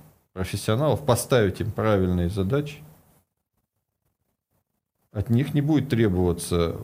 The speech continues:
о, ни яркости, ни лидерства, ничего. Как, собственно говоря, и Путин щас от своих министров практически ничего не требует. Это такие же мелкие чиновники, которым он дает указания,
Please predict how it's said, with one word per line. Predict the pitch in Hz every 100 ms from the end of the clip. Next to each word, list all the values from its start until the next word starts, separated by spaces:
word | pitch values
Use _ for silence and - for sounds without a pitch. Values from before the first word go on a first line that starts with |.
| 82
о, | 98 90 85 85 85
ни | 92 113 131
яркости, | 110 120 117 - 85 -
ни | 92 92
лидерства, | 95 107 98 - 78
ничего. | 80 85 - - - - _ _ _ _
Как, | - 127
собственно | - 127 - 107
говоря, | 113 117
и | 117
Путин | 131 117 95
щас | - 87
от | 92
своих | - 101 107
министров | 120 147 151 92
практически | 104 101 - 107 - 104
ничего | 107 95 113
не | 101
требует. | 95 120 123 90 - - - _ _ _ -
Это | 92 107 98 92
такие | 87 101 117 120
же | 95 92
мелкие | 107 104 104 95
чиновники, | - 98 123 107 -
которым | 87 85 95
он | 95
дает | 92 98 95
указания, | 92 101 95 120 107 80